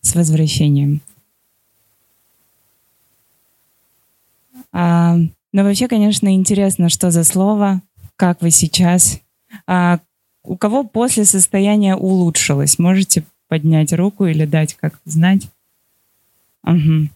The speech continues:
Ну, есть такие люди, очень хорошо. <laughs> Это упражнение называется «Песочные часы». А, это не оно? Ну, тоже неплохо.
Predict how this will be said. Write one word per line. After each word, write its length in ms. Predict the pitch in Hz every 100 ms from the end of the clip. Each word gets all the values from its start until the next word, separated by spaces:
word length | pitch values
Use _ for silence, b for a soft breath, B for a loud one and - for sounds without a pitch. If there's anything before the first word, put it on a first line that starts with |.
| -
Ну, 220 | 208 208
есть 380 | 160 156 143 -
такие 340 | 147 139 139 147
люди, 340 | 208 202 180 -
очень 320 | 160 165 -
хорошо. 400 | 151 127 135 180 - 170
<laughs> 1120 | 185 202 190 180 294 285 254 240 _ _ _
Это 240 | 214 233 214
упражнение 540 | 196 208 240 302 254
называется 540 | 190 165 180 202 -
«Песочные 600 | - - 190 180 196 185
часы». 600 | 185 202 - 180 151 151 160 _
А, 500 | - - 160 160 160 170 - _ _ _ -
это 180 | 180 165
не 140 | 160
оно? 360 | 156 165 208 254 _ _ _ _ _ _ _ _ _ 269 _ _ _ _ _ _ _ _ _ _
Ну, 180 | 202 220
тоже 280 | - 190 180
неплохо. 720 | 180 202 277 302 - 262 220